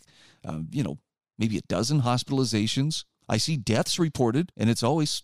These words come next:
single digits. But the cases, the cases, that's where the focus is. And I presume the, the goal here is to keep us in, in fear that, "Oh my gosh, it's spreading.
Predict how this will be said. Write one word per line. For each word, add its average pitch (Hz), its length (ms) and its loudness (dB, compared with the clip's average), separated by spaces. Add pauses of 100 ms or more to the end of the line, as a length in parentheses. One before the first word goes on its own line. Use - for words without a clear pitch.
(100)
single 135 500 2
digits. 135 640 0 (280)
But 123 100 0
the - 80 0
cases, 131 500 0
the 143 140 0
cases, 156 460 0
that's - 200 0
where 185 100 2
the 202 60 0
focus 202 460 0
is. 73 160 -4
And 117 200 2 (200)
I 170 100 0
presume 196 540 0
the, 147 200 2 (300)
the 143 100 0
goal 185 340 2
here 151 200 2
is 147 100 2
to 131 80 -2
keep 185 220 0
us 156 160 0
in, 131 140 2
in 113 160 2
fear 110 560 2
that, 110 160 0 (200)
"Oh 131 140 2
my 113 140 2
gosh, 120 320 0
it's 113 120 -4
spreading. 120 280 -2